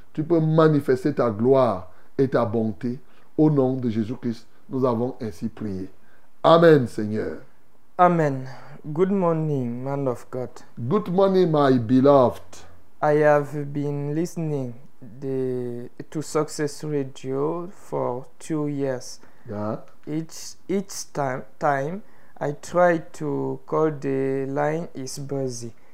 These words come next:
Speaker 1: Oh, sorry.
Speaker 2: I want, man of God, to pray for me. My name is Asonga Fak Monica.
Speaker 1: Asonga Fak Monica, okay.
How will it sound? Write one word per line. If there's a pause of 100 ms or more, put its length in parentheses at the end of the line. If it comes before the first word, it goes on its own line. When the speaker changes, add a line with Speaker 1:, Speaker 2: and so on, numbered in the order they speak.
Speaker 1:
Oh,
sorry. (500)
Speaker 2:
I
want, (260)
man
of
God, (460)
to
pray
for
me. (420)
My
name
is (180)
Asonga
Fak
Monica. (380)
Speaker 1:
Asonga
Fak
Monica,
okay.